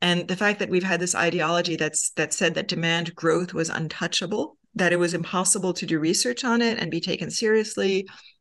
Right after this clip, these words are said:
it was impossible to write it about it in the I P C C reports, that has made our life a lot harder in terms of trying to get those policies passed. So policies around energy sufficiency and demand reductions.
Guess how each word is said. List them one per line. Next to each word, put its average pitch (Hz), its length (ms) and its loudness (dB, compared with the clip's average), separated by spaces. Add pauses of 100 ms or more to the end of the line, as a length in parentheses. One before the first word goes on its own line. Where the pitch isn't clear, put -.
it - 60 0
was 170 120 0
impossible 170 500 -2
to 160 100 -4
write 165 200 2
it 190 120 0
about 180 360 0
it 165 240 -2
in 175 80 -4
the 160 120 -2
I 156 60 -6
P 175 140 -4
C 170 120 -2
C 170 160 -2
reports, 160 500 -2 (380)
that 165 160 4
has 180 200 0
made 165 200 -2
our 156 80 0
life 151 220 -4
a 147 40 -4
lot 156 440 0
harder - 440 -4 (240)
in 156 80 -6
terms 165 240 -4
of 160 80 -6
trying 160 240 -2
to 180 100 -10
get 170 200 0
those - 160 -2
policies 151 500 -4
passed. - 320 -6
So - 100 -6
policies - 540 -2
around 156 280 -4 (300)
energy 170 280 -2
sufficiency 226 560 -2
and 160 100 -4
demand 175 260 -2
reductions. - 520 -6